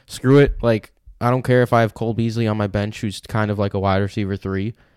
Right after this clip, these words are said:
If I could improve my wide receiver three slot by trading away two wide receiver threes to get a, a top twenty wide receiver, I'll do it.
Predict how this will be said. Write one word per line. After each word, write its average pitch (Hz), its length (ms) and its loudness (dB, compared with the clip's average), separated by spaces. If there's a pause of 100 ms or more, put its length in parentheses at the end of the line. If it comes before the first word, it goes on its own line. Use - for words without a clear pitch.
(280)
If - 120 -4
I 110 80 2
could 110 160 -2
improve 113 340 -2
my 107 160 0
wide 98 240 0
receiver 98 320 -6
three 104 240 -6
slot 107 420 -2
by 95 120 -4
trading 107 340 -4
away 123 240 2
two 113 160 -4
wide 101 180 0
receiver 92 280 -6
threes 92 340 -6
to - 100 -10
get 110 180 2
a, 92 180 -4 (100)
a 95 40 -8
top - 240 -6
twenty 95 240 -6
wide 92 180 -4
receiver, 92 400 -6
I'll 90 100 -6
do 104 200 -2
it. - 180 -6